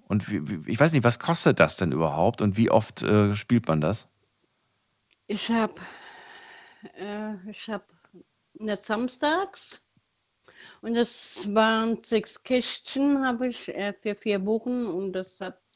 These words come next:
Speaker 2: vierzig Euro knapp gekostet.
Speaker 1: Vierzig Euro?
Speaker 2: Mhm.
Speaker 1: Für einmal spielen?
Speaker 2: Nee,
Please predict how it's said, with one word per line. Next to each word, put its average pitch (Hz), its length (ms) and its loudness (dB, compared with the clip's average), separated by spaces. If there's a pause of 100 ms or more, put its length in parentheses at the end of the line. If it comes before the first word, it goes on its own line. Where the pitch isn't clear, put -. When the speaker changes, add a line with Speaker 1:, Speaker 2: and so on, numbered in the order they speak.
(100)
Speaker 2:
vierzig 196 420 -8
Euro 165 300 -4
knapp 160 320 -14
gekostet. 165 680 -14 (880)
Speaker 1:
Vierzig - 800 4
Euro? 110 440 6 (760)
Speaker 2:
Mhm. 285 240 8 (300)
Speaker 1:
Für - 220 4
einmal 170 300 8
spielen? 90 540 2 (1200)
Speaker 2:
Nee, 240 280 0